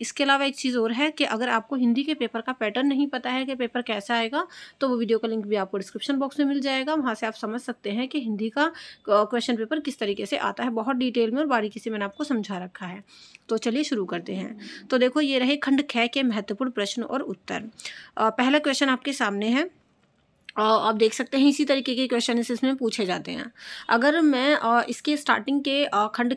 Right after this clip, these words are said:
क की बात करूँ, जो आपका पहला वाला, अ, पूरा पैराग्राफ होता है, उसमें से जितने भी मोस्ट इंपॉर्टेंट क्वेश्चन आंसर्स हैं, उसके लिए मैंने दो वीडियो आपके लिए डाली हुई हैं, तो दोनों वीडियोज़ के लिंक आपको डिस्क्रिप्शन बॉक्स में मिल जाएंगे, आप उनको भी प्रिपेयर कर सकते हो।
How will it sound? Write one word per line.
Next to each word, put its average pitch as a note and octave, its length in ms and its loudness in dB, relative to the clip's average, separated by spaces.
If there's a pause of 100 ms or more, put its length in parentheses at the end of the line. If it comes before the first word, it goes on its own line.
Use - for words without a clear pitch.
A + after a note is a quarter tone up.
(100)
क A#3 180 6
की C#4 100 4
बात A#3 220 0
करूँ, F3+ 280 -8
जो G#3 120 -4
आपका G#3+ 220 -2
पहला A3+ 360 0
वाला, A#3 280 0
अ, G3 140 -2
पूरा A3 260 -4
पैराग्राफ G#3 480 -4
होता A#3 180 -6
है, C4 140 -2
उसमें C4 720 -2
से D4+ 140 0
जितने A#3+ 300 -2
भी D#4 120 4
मोस्ट D4 300 2
इंपॉर्टेंट A#3+ 380 -2
क्वेश्चन A#3+ 260 -4
आंसर्स A3 380 -4
हैं, C#4+ 80 0
उसके C#4+ 200 -4
लिए B3+ 80 0
मैंने B3 160 0
दो A3 140 2
वीडियो A3+ 240 0
आपके G#3+ 220 -6
लिए A3 80 -2
डाली F#3+ 240 0
हुई A3 180 -2
हैं, C#4+ 220 0 (380)
तो C#4 60 2
दोनों A#3+ 260 4
वीडियोज़ B3+ 280 2
के B3 100 -4
लिंक B3 180 -2
आपको G#3 220 -4
डिस्क्रिप्शन G#3+ 380 -4
बॉक्स G3+ 200 -6
में G3+ 80 -4
मिल F#3+ 120 -2
जाएंगे, G#3 240 -4
आप D4+ 140 -2
उनको C4 220 2
भी C#4 80 2
प्रिपेयर G#3 320 -4
कर G3 140 -6
सकते F#3 340 -12
हो। F#3 180 -14